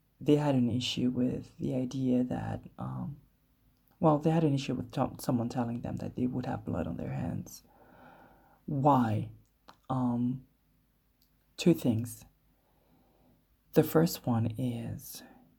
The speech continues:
well, I'm trying to harm you with a smile on my face, but you responding without a smile, that hurts me. Um, you're bad. I'm good. You're bad.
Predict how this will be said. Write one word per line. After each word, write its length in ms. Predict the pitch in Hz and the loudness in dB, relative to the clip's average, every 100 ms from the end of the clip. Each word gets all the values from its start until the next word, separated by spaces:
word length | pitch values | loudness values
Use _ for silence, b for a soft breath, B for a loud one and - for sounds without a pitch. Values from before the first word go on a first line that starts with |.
| _ b b - | _ b b -2
well, 120 | 147 | 2
I'm 140 | - 156 | 4 6
trying 220 | 190 185 | 6 6
to 80 | 156 | 4
harm 420 | 131 135 139 131 | 2 0 2 0
you 300 | 107 110 107 | 0 -2 0
with 140 | 127 | -2
a 80 | 117 | -2
smile 340 | - 131 120 127 | -2 -2 0 0
on 80 | |
my 160 | 120 117 | -2 -6
face, 600 | 123 - - - - - b b b b b b b _ | -8 -8 -8 -12 -16 -20 b b b b b b b _
but 540 | 143 131 135 123 110 104 - - | -6 2 4 4 2 -4 -10 -6
you 240 | 135 139 | 2 2
responding 1040 | 139 131 - 135 139 143 113 107 110 - - | 2 -2 -2 0 2 2 0 -2 -4 -8 0
without 340 | 131 127 120 | 2 4 2
a 40 | 123 | -2
smile, 800 | - - 127 131 120 107 104 - b b b b b b _ - | -4 -2 0 2 2 0 -6 -12 b b b b b b _ 6
that 200 | 202 247 | 6 8
hurts 400 | 156 180 - - | 4 0 -2 -4
me. 380 | 107 101 110 - _ _ _ _ _ _ _ 123 | -2 -2 -4 -8 _ _ _ _ _ _ _ -4
Um, 320 | 127 120 - | -2 -2 -2
you're 280 | 135 156 185 | 2 4 6
bad. 500 | 139 120 101 101 - - | 6 4 4 -2 -4 -2
I'm 200 | 156 165 | 0 0
good. 240 | 107 87 | -2 -2
You're 140 | 123 | 0
bad. 380 | 123 104 104 - | 0 -2 -6 -8